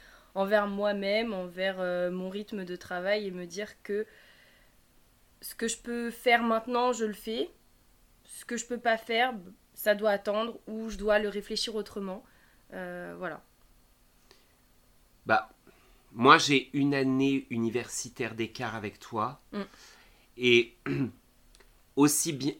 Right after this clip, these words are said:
Speaker 2: autant le premier confinement, la première partie du covid, je me suis dit, C'est pas grave,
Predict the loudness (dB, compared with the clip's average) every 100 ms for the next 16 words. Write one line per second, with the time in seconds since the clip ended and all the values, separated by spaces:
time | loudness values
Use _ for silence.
0 | 0 0 6 8 8 6 -4 _ 0 2
1 | 2 4 4 4 2 -2 -4 -2 0 2
2 | 2 0 -2 -2 -2 -2 -2 -4 -4 -12
3 | -10 -6 -4 -4 -6 -8 -10 -12 _ -20
4 | -20 -20 -14 -2 2 2 0 -2 -2 0
5 | 0 -4 -20 _ _ -14 -8 0 0 2
6 | 6 10 10 6 -6